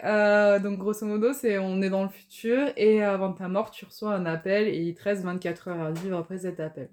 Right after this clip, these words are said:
Donc, tu fais ce que tu veux. Et il y a une société qui s'appelle, euh, tac, tac, tac, il faut juste que je retrouve le nom. Le Dernier Ami, qui propose donc de pas passer cette journée tout seul. Donc, on passe par cette société et il te trouve un, un compagnon pour passer cette journée.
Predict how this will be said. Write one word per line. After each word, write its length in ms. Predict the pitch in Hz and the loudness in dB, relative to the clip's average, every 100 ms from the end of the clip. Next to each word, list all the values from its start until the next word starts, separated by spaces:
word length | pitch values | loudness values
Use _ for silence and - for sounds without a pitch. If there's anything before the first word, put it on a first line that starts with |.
| 160 | -16
Donc, 160 | 160 | -16
tu 100 | - | -14
fais 120 | - | -8
ce 80 | 185 | -6
que 80 | 202 | -6
tu 180 | 196 170 | -8 -10
veux. 140 | 151 - - - - _ _ - | -10 -12 -20 -20 -20 _ _ 0
Et 80 | 285 | 4
il 100 | 285 | 6
y 40 | |
a 20 | |
une 80 | 220 | 4
société 500 | 202 202 196 175 233 | 2 -2 -4 -2 -2
qui 120 | 254 | -2
s'appelle, 400 | - 190 214 220 | -2 -2 0 2
euh, 720 | 202 180 175 175 180 180 175 - - | 4 4 2 -2 -2 -4 -4 -8 -12
tac, 120 | 196 - | -18 -12
tac, 160 | 180 | -10
tac, 180 | 180 180 - - | -6 -8 -10 -20
il 60 | - | -10
faut 140 | 190 | -8
juste 200 | 180 - | -8 -8
que 60 | 190 | -6
je 80 | 185 | -4
retrouve 260 | 185 - 180 | -4 -6 -2
le 80 | 180 | 0
nom. 380 | 208 254 285 - - - _ _ _ _ _ _ - _ 240 | 4 4 2 -2 -18 -20 _ _ _ _ _ _ -18 _ 2
Le 160 | 220 | 4
Dernier 400 | 190 226 233 226 | 6 4 4 4
Ami, 420 | 196 180 196 277 - _ _ _ | 2 2 2 0 -2 _ _ _
qui 160 | 233 | -12
propose 500 | 208 196 - 202 226 | -2 -2 0 0 2
donc 240 | 180 185 185 | 0 0 0
de 80 | 170 | 2
pas 180 | 196 | 2
passer 280 | 196 202 208 | 2 0 -2
cette 240 | 196 185 180 | -4 -4 -4
journée 260 | 180 170 | -6 -6
tout 120 | - | -8
seul. 260 | - 214 226 | -4 0 0
Donc, 220 | 180 180 | -2 -4
on 180 | 170 160 | -8 -6
passe 160 | 185 185 | -6 -6
par 140 | 185 | -6
cette 180 | - 165 | -10 -16
société 580 | - 170 165 185 214 214 | -16 -14 -8 0 4 4
et 20 | |
il 120 | 175 170 | 2 -2
te 80 | 170 | -8
trouve 340 | - 202 190 | -8 -8 -4
un, 300 | 180 170 160 | -2 -2 -6
un 140 | - 196 | -6 -8
compagnon 460 | - 170 175 196 | -8 -6 -4 -4
pour 120 | 208 175 | -6 -6
passer 240 | 180 202 | -8 -8
cette 200 | 196 190 | -6 -6
journée. 240 | 170 170 | -4 -6